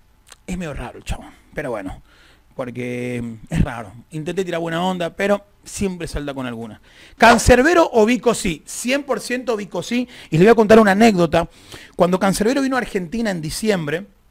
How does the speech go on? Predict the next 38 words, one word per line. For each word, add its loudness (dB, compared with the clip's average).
yo -6
me -6
fui -4
a 2
buscarlo, 0
estaba -10
en -8
el -6
auto, -8
baja -8
de, -8
o -20
sea, -6
lo -12
fui -14
a -4
buscar -6
al -4
aeropuerto. 0
Cancerbero 2
venía, 0
lo -2
miro, 4
eh, -2
y -4
venía -4
con -4
una -2
guitarra, 2
venía -4
de -4
Ecuador. 2
Hablo, 2
"¿Qué -2
haces? -2
¿Cómo -8
te -6
va? -2